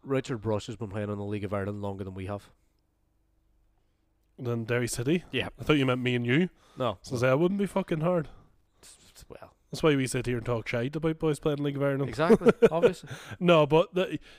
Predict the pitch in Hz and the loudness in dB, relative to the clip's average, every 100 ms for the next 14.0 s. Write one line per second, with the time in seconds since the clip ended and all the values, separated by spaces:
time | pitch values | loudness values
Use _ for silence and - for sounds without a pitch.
0 | - 175 - 185 - - 151 - 127 135 | -2 0 2 -2 -2 -8 -10 -8 -2 0
1 | 131 127 117 113 120 143 127 113 110 110 | 0 -2 -2 -4 -4 -2 -2 0 -2 -4
2 | - 135 117 117 113 120 113 110 117 110 | -6 -6 -2 -2 -2 -2 -2 -2 -4 -6
3 | - - 135 151 - 139 139 131 127 131 | -12 -2 0 2 2 2 2 0 -2 -4
4 | 120 - _ 131 - - 147 - 135 117 | -6 -14 _ -8 -6 0 0 0 -4 -4
5 | 113 - 127 - 127 117 156 165 165 143 | -6 -6 -8 -8 -12 -6 -2 -2 -2 -8
6 | - - 139 - 104 117 - 110 110 113 | -10 -14 -20 -18 -12 -12 -8 -2 -2 0
7 | 131 101 - _ _ _ _ _ _ _ | -4 -6 -14 _ _ _ _ _ _ _
8 | _ - 123 156 156 - 131 113 117 110 | _ -16 -6 -2 -2 -2 -8 -10 -10 -12
9 | 107 110 107 101 101 104 101 101 - 107 | -10 -8 -6 -6 -6 -8 -10 -12 -14 -8
10 | 202 143 185 220 302 226 202 170 151 139 | -6 -2 -2 0 -2 -2 0 2 2 2
11 | 127 113 139 135 135 180 - 277 254 247 | -2 0 0 2 0 0 0 0 2 2
12 | 226 202 156 127 113 143 - - 160 180 | 2 2 2 -2 -4 -8 -8 -6 -6 -8
13 | - _ _ - - 185 214 196 147 | -12 _ _ -20 -2 0 0 -2 -2